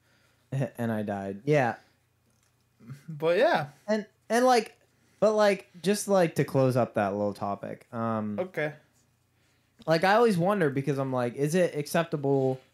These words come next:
Speaker 1: Because it's like some of the things we wanna talk about, like, hey, we wanna talk about, like, something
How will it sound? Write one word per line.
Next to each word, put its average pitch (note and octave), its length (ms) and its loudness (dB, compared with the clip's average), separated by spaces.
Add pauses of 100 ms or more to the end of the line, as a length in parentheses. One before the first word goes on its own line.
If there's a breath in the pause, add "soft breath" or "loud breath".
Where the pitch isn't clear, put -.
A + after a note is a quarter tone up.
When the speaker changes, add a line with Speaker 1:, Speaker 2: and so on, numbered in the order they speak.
(1000)
Speaker 1:
Because D#3+ 280 0
it's D3+ 140 -10
like D3 180 2
some G3+ 140 -2
of A3 80 2
the F#3 60 2
things E3+ 240 -2
we D#3+ 80 -2
wanna C#3 180 0
talk F#3+ 280 -2
about, G2 360 -6
like, G#2 340 -4
hey, E3 220 0
we B2 160 2
wanna D3+ 220 2
talk D3 200 2
about, B2 260 2
like, A#2 140 0
something A2+ 300 -6